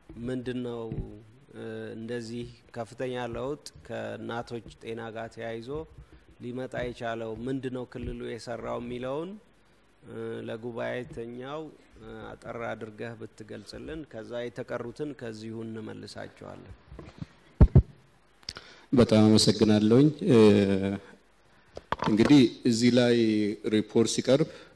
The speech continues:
Speaker 2: እ፣ አንዳንድ ጊዜ ለሰውም ያው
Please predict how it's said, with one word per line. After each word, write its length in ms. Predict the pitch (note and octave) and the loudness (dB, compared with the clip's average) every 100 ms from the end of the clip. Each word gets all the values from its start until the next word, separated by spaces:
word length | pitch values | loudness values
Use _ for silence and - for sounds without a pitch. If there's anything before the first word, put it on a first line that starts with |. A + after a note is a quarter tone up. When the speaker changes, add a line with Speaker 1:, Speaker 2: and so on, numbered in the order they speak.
| - | -10
Speaker 2:
እ፣ 120 | - G#2+ G2+ G2+ G2+ | 0 4 4 4 2
አንዳንድ 380 | B2 A#2 B2 B2 | 4 6 6 6
ጊዜ 200 | B2 A2+ B2+ D3 D3+ - _ _ _ _ _ _ A2 | 4 4 4 2 0 -14 _ _ _ _ _ _ 2
ለሰውም 360 | A2+ C#3+ C3+ | 4 6 6
ያው 220 | B2 A#2+ | 8 8